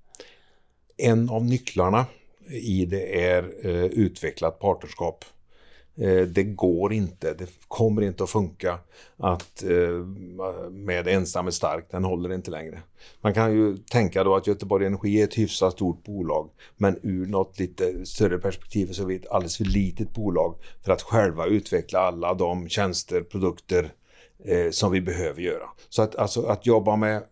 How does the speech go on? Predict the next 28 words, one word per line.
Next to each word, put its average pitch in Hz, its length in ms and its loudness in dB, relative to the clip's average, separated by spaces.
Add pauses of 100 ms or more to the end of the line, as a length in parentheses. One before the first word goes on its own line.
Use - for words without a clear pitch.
(100)
partnerskap 120 920 2
är 107 320 2
en 104 140 -2
otroligt 113 600 -4
bärande 87 360 0
del 87 260 -6
i, 92 440 -10
i 90 100 -6
strategin. 92 560 -4
Vi 98 140 -8
behöver 92 520 0
bli 95 140 -6
mycket, 101 300 -2
mycket 87 200 -6
duktigare 82 360 -2
på 87 100 -2
det. 101 180 2 (800)
Eh, 98 220 8
vi 104 140 4
behöver 98 440 2
jobba 92 560 2 (120)
mer 98 400 4
utifrån, 92 680 0 (280)
eh, 87 420 0 (220)
behoven 90 440 0
hos 87 160 -8
våra 87 120 -2
kunder. 104 440 0